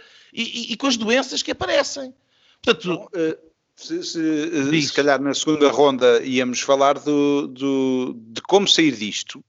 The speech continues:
Speaker 2: Eh, não sei se queres dizer mais alguma coisa nesta. Nuno.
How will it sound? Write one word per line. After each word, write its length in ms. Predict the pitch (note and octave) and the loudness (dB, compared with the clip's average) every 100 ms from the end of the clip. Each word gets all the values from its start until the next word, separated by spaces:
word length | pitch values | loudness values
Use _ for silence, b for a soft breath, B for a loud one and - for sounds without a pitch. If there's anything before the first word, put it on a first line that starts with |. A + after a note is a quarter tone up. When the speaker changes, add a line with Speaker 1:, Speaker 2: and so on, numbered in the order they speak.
| _ | _
Speaker 2:
Eh, 680 | C3 B2+ B2 B2 A#2+ A#2 A#2+ | -4 -2 -2 -2 0 0 0
não 100 | C3 | 0
sei 140 | C#3+ D#3 | 2 2
se 60 | |
queres 160 | D#3+ D3 | 4 4
dizer 100 | D3+ | 4
mais 160 | C#3+ | 2
alguma 160 | D3 C#3+ | 2 0
coisa 180 | C#3 C3+ | 0 0
nesta. 500 | C3 C3+ C3+ G3+ A3 _ b _ _ _ _ _ _ _ _ _ _ _ _ - | 0 0 -2 -8 -8 _ b _ _ _ _ _ _ _ _ _ _ _ _ -8
Nuno. 380 | C3+ A#2+ - | -6 -6 -10